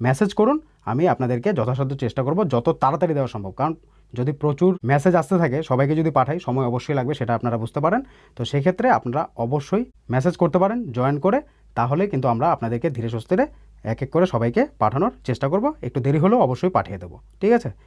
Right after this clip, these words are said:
তো এই ছিল গুরুত্বপূর্ণ আপডেট, কী করে লিস্ট ডাউনলোড করবেন এবং আর অন্য উপায় কী রয়েছে সেটাও দেখিয়ে দিলাম। এবার আরও একটা উপায় রয়েছে, সেটা হচ্ছে আপনারা অঞ্চল অফিস বা বিডিও অফিসেও গিয়ে কিন্তু এই লিস্ট পেতে পারেন। তবে সেখানে গিয়ে আপনারা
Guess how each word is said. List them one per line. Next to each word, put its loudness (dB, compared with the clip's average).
তো -6
এই 0
ছিল 0
গুরুত্বপূর্ণ 0
আপডেট, 0
কী 0
করে 2
লিস্ট -2
ডাউনলোড 0
করবেন 4
এবং 2
আর 4
অন্য 2
উপায় 2
কী 0
রয়েছে 0
সেটাও 2
দেখিয়ে -4
দিলাম। -6
এবার 4
আরও 2
একটা 0
উপায় 2
রয়েছে, 0
সেটা 2
হচ্ছে 2
আপনারা 0
অঞ্চল -2
অফিস -4
বা 6
বিডিও 6
অফিসেও 4
গিয়ে 4
কিন্তু 4
এই 4
লিস্ট 2
পেতে 2
পারেন। -4
তবে 2
সেখানে 4
গিয়ে 4
আপনারা 2